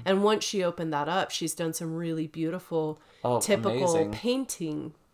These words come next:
Speaker 1: you know, pieces, um, which you can see on Tranquil Dot Reflections, I think is her Facebook, which we will post a link to as well, because she has a lot of pieces that are for sale.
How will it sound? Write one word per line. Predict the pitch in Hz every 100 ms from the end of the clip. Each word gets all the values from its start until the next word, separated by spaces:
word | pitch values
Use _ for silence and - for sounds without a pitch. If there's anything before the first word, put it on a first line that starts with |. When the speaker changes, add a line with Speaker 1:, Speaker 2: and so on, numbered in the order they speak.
| -
Speaker 1:
you | 170 156
know, | 151
pieces, | - 156 - 151 143 - - _ _ _ _ -
um, | 160 156 151 147 147 _
which | 202 202 240
you | 226
can | 202
see | - 196
on | 180 165 160
Tranquil | - 170 170 160 151
Dot | 147 147 135 -
Reflections, | 156 151 - - - - - - 180 - - - -
I |
think | - 156 -
is | 160 -
her | 151 151 156 -
Facebook, | 160 151 - 240 - - _ _ _ - - _ -
which | 190 - - - - -
we | 202 208
will | 170
post | 160 180 165 - -
a | 160
link | 165 147 -
to | - 156
as | 151 156
well, | 151 156
because | 160 175
she | -
has | 165 180
a | 165
lot | 156 156 156
of | 160 160 -
pieces | - 160 - 156 151
that | - 151 151 156 - - _ - _ _
are | 160 170
for | 196
sale. | 220 233 226 302